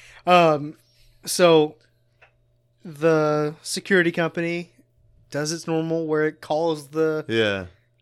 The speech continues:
Speaker 1: calls the business to see if everything's okay. And the woman answers the phone, and they're like, "Who are we speaking with?" And she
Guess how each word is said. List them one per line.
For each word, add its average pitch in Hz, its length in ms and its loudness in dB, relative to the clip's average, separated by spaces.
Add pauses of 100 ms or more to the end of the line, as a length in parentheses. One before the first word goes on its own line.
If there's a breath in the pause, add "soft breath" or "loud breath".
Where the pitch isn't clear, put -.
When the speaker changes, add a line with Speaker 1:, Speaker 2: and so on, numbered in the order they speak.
Speaker 1:
calls 160 340 -2
the 185 120 -4
business 160 680 -6 (840)
to 156 100 -10
see 165 200 -2
if 160 100 -4
everything's 165 360 -4
okay. 156 480 -8 (680)
And 151 140 -6
the 156 60 -2
woman 160 320 -2
answers 175 420 -4
the 233 80 -4
phone, 156 420 -8 (680 soft breath)
and 160 80 -10
they're 156 80 -8
like, 156 220 -8
"Who 185 140 -6
are - 40 -6
we 170 80 -8
speaking 180 320 -8
with?" 147 220 -12
And 135 320 -14
she 147 340 -14